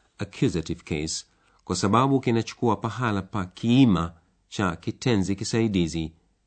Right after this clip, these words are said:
den Kaiser. Sikilizeni tena.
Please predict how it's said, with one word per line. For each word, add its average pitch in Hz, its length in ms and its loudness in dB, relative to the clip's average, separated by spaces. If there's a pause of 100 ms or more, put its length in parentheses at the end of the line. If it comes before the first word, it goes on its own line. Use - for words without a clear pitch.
(200)
den 101 440 2
Kaiser. 78 540 -8 (1120)
Sikilizeni 90 600 -2
tena. 69 360 -8